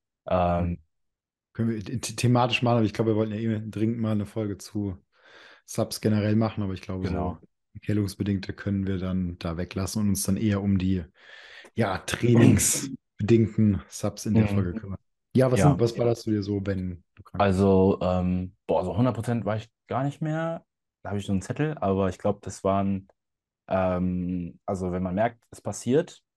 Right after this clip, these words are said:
Speaker 1: die ersten zwei Tage Vitamin D, äh, Vitamin C sehr hoch dosieren. Vitamin D sollte man ja immer einen guten Spiegel haben. Von daher lasse ich das jetzt mal raus. Ähm, Vitamin C hochdosieren, Zink hochdosieren.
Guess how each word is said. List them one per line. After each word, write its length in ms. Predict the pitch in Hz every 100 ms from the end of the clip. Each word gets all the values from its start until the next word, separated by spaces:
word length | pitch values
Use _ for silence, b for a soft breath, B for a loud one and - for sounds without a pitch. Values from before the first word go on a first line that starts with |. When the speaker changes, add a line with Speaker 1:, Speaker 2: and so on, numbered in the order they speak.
| _ _ _ _
Speaker 1:
die 100 | -
ersten 320 | 73 92 -
zwei 160 | 101 107
Tage 420 | - 104 98 98
Vitamin 380 | 95 101 95 95
D, 120 | 98
äh, 120 | 95
Vitamin 300 | 92 90 90
C 360 | 87 - 120 180 _ _ _ _ -
sehr 240 | 101 110 113
hoch 160 | 127
dosieren. 320 | - 123 139 107
Vitamin 260 | 92 87
D 120 | 87
sollte 220 | 87 85 85
man 120 | 78
ja 100 | 67
immer 160 | 107
einen 100 | 117
guten 160 | 107 113
Spiegel 320 | - 113 104
haben. 300 | 104 113 120 117 B B -
Von 100 | 92
daher 100 | 95
lasse 200 | 92 -
ich 40 |
das 140 | 101
jetzt 160 | 95 90
mal 80 | 90
raus. 380 | 92 104 - - _ _ _ _ _ _ _
Ähm, 760 | 98 95 95 95 92 92 92 -
Vitamin 380 | 101 101 95 92
C 280 | - 139 139
hochdosieren, 840 | 135 131 127 117 131 143 165 151 _
Zink 360 | - 131 147 147
hochdosieren. 1000 | 143 135 135 131 117 135 135 151 170 175